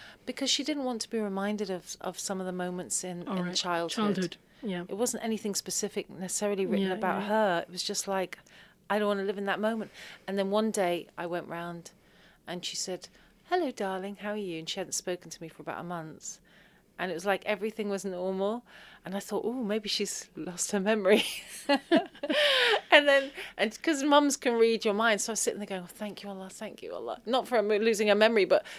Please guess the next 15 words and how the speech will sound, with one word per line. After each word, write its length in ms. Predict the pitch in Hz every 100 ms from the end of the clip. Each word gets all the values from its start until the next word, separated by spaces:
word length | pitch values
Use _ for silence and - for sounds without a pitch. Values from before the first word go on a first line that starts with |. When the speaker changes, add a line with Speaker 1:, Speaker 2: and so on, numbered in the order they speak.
| -
Speaker 1:
you 80 | 220
know, 100 | 208
she 160 | 196 196
doesn't 280 | 202 190 135
mind. 340 | 175 175 170
She 80 | -
doesn't, 320 | 202 190 -
she's 220 | - 208 -
forgotten 400 | 208 247 202 202
about 400 | 185 175 175 208
it, 120 | 156
and 80 | 180
maybe 200 | 190 190
that's 240 | 185 - 208
okay. 440 | 220 196 185 190